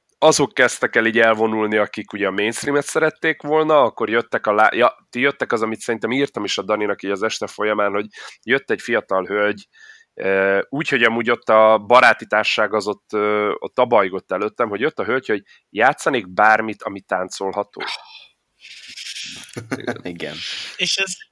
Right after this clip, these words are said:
Speaker 3: mi,
Speaker 1: És
Speaker 3: mi
Speaker 1: akkor
Speaker 3: ment
Speaker 1: így
Speaker 3: akkor körül?
Speaker 1: Ö, figyelj, akkor kérlek szépen ilyen, ö, ilyen J Balvin X, meg hasonlók
Speaker 3: Komolyan?
Speaker 1: mentek.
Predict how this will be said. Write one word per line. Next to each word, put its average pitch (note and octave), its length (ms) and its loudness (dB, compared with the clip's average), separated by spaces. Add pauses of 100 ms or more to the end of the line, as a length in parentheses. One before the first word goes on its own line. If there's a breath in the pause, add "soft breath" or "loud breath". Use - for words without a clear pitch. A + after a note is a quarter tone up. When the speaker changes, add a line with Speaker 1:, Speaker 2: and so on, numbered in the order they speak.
(240)
Speaker 3:
mi, F3 140 -6
Speaker 1:
És F3+ 100 -4
Speaker 3:
mi G3+ 100 0
Speaker 1:
akkor G3+ 120 0
Speaker 3:
ment F#3+ 120 4
Speaker 1:
így C3 100 0
Speaker 3:
akkor C3+ 460 -4
körül? C3 400 -10 (1800)
Speaker 1:
Ö, C3 340 4
figyelj, B2 520 4
akkor C3+ 380 0
kérlek E3 320 2
szépen B2+ 460 0
ilyen, A#2+ 280 0
ö, A#2 400 4 (640 soft breath)
ilyen A2 220 -2
J C3+ 280 2
Balvin G#2+ 640 2 (220)
X, - 360 -6
meg G2+ 220 -6
hasonlók F#2+ 600 -4
Speaker 3:
Komolyan? D#3+ 300 0
Speaker 1:
mentek. - 480 -6